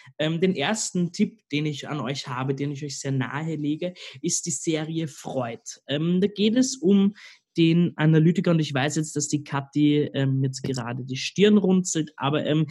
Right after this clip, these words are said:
in der Serie Freud geht es um den, ähm, ja, Erfinder der, ähm, Psycho-,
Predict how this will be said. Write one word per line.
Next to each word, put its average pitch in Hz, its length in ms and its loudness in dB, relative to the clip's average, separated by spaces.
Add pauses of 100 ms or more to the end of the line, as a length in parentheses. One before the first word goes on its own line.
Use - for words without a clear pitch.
(160)
in 175 100 2
der 185 60 8
Serie 185 240 2
Freud 156 320 -2
geht 160 160 2
es 160 140 -2
um 156 320 2 (280)
den, 143 360 0 (100)
ähm, 135 380 2
ja, 120 340 -4
Erfinder 180 480 4
der, 143 380 4
ähm, 135 560 0 (240)
Psycho-, 160 840 2